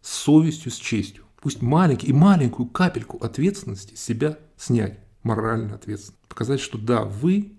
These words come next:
вот не, э, такой оскотиненный пропагандой. Вы не какой-то зомби. Вы не моральный урод, который радуется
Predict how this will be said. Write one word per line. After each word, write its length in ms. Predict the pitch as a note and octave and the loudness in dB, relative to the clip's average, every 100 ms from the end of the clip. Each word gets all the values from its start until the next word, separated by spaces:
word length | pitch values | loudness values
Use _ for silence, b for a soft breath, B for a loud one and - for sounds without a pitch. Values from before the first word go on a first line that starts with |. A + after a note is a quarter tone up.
| _ | _
вот 280 | A2+ A#2 A2+ | -4 -2 0
не, 560 | B2+ D3 E3+ D#3 C#3+ B2+ G#2+ b b b b - | 2 4 4 4 0 -4 -12 b b b b -16
э, 240 | - A#2 - | -10 -10 -8
такой 280 | - C3+ | 0 0
оскотиненный 760 | - - - D#3+ F3+ D#3 G#2 G2 - b b b _ _ - | 0 -4 2 4 6 6 4 -2 -10 b b b _ _ -2
пропагандой. 760 | C#3 C3 B2 B2 G#2+ G2 G2+ - _ _ _ _ _ | -2 2 0 2 0 -2 -6 -16 _ _ _ _ _
Вы 140 | A#2 | 2
не 80 | D3 | 2
какой-то 300 | D3 D#3+ D3+ | 4 2 2
зомби. 500 | G2+ G2 C3 G#2+ F#2+ - - | 0 0 0 0 -4 -10 -10
Вы 140 | A2+ C#3+ | 2 4
не 80 | D3+ | 6
моральный 460 | D3 D#3+ C#3 A2 | 4 2 2 2
урод, 220 | A2 A#2 | 2 0
который 340 | - G2+ G#2 A#2 | 0 -2 0 0
радуется 640 | B2+ G#2+ G2+ - G#2 G#2 | 0 0 -2 -2 -6 -6